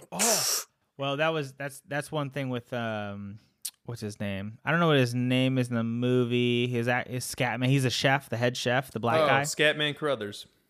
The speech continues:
Speaker 1: Well, f-, funny enough, he's from Terre Haute, Indiana.
Speaker 2: Terre
Speaker 1: Did you know
Speaker 2: Haute.
Speaker 1: that? I go, "What? My mom's from there." Uh, anyways, one of my, one, one scene where they really got me was where they show him in his bedroom, and he's like, "It's hi-, it's the, his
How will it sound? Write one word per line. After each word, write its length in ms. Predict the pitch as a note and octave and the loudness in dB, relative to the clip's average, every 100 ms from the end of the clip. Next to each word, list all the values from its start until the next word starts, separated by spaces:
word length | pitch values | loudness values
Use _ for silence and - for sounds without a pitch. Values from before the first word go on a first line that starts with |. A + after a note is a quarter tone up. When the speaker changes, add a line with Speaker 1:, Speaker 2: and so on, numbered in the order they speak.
| - - - - - _ | -20 -20 -20 -20 -20 _
Speaker 1:
Well, 120 | - C3+ | 0 0
f-, 280 | - - - | 0 -10 -2
funny 220 | - E3 | 2 4
enough, 280 | D#3+ G#3+ G3 | 4 4 4
he's 160 | F3 E3 | 2 2
from 160 | C3 | 0
Terre 320 | - D#3 E3 | 0 2 4
Haute, 240 | F3 F3+ F3 | 6 4 4
Indiana. 640 | F#3 G3+ G3 D3 G#2+ G#2 - _ | 4 4 4 2 0 -4 -12 _
Speaker 2:
Terre 240 | - A3 E3+ | 0 2 4
Speaker 1:
Did 120 | D3 | 4
you 40 | |
know 60 | F#3+ | 6
Speaker 2:
Haute. 420 | A3 G#3 G3+ G#3+ | 6 6 4 -2
Speaker 1:
that? 60 | F3+ _ _ - | -14 _ _ -4
I 100 | G#3 | 0
go, 160 | F3 B2+ | 2 2
"What? 520 | G2 G#2 E3 G#3+ - | 0 0 2 0 -4
My 100 | D#3+ | -4
mom's 300 | D3 F3 F#3+ | -2 0 0
from 200 | - B2 | -2 -2
there." 180 | A2+ G#2+ - - - - | -2 -4 -8 -20 -20 -8
Uh, 140 | C#3 C#3 D3 | 2 4 4
anyways, 440 | D#3+ C#3+ B2 - _ _ _ | 4 6 4 2 _ _ _
one 220 | C3+ D3+ | 0 4
of 60 | E3+ | 6
my, 240 | D#3+ C3+ - - | 6 4 0 -14
one, 420 | A#2+ C3+ D#3 D#3+ | -2 2 2 2
one 220 | C#3 D3 C#3+ | 4 4 4
scene 300 | - D#3 C#3 | 2 2 2
where 100 | B2 | 4
they 140 | A#2 | 4
really 240 | A#2+ B2 | 4 2
got 240 | A#2 B2 B2+ | 4 2 4
me 100 | A2+ | 2
was 140 | A2+ | 2
where 100 | A#2 | 0
they 100 | A2 | 0
show 200 | G#2 B2 | 0 0
him 100 | A#2 | 2
in 80 | A2+ | 2
his 160 | A2 G#2 | 2 2
bedroom, 480 | A#2 A#2 A2 G2 | 2 2 0 -2
and 140 | G2+ G2+ | -4 -4
he's 180 | A2 G#2 | -2 0
like, 240 | G#2 - - - | -2 -4 -12 -12
"It's 180 | - G#2 | -8 -4
hi-, 120 | - | 2
it's 380 | C#3 - C3+ C3+ | 2 4 0 -2
the, 140 | - B2+ | 0 0
his 300 | C3 C#3 | 2 0